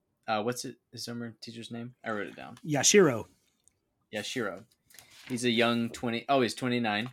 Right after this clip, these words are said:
Speaker 1: 'cause
Speaker 2: He's
Speaker 1: he makes a
Speaker 2: twenty-nine.
Speaker 1: note like, "Oh, he's the same age as me when I w-, when I'm in the future." Um, and he says, "I just wanted to know when her birthday was because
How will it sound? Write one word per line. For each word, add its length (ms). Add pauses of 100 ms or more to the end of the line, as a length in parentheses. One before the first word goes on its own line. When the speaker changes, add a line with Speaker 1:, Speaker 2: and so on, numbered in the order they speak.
Speaker 1:
'cause 180
Speaker 2:
He's 20
Speaker 1:
he 100
makes 240
a 0
Speaker 2:
twenty-nine. 100
Speaker 1:
note 200
like, 240
"Oh, 300 (160)
he's 140
the 80
same 200
age 160
as 120
me 260 (140)
when 200
I 100
w-, 240
when 120
I'm 260 (160)
in 80
the 60
future." 300 (640)
Um, 680 (400)
and 160
he 120
says, 380
"I 80
just 220
wanted 180
to 40
know 120
when 80
her 80
birthday 300
was 480
because 880